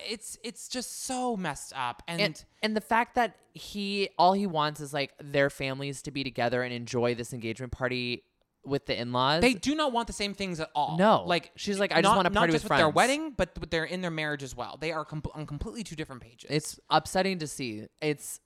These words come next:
Speaker 2: it's really hard to see, and
Speaker 1: I,
Speaker 2: I feel bad for Sergio.
Speaker 1: I agree, and I, <sighs> sh-, I just,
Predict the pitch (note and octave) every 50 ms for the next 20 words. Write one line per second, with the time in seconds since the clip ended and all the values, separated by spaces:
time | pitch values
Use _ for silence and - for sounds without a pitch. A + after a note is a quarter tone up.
0 | _ _ - D#3 D3+ C#3+ - - C3+ C#3 C#3 C3 B2 A#2 A2+ A2 G#2 F#2 G#2 -
1 | - A2 G#2+ - F#3+ C#3+ A2+ A#2 - C3+ A#2+ A2 A#2 G#2+ G#2+ - A2 - - G#2+
2 | G#2 - - F#3 F#3+ F#3+ G3 F#3+ F#3 E3+ D3 D3 D3 C#3+ C#3 C3 A2+ D3 D3+ -
3 | - C3+ B2+ - D#3+ E3+ F#3 F3+ F3 D#3+ D3 - - - - _ _ _ _ _
4 | _ _ - - - - - F#3 G3 F#3+ F#3 G3+ - - - -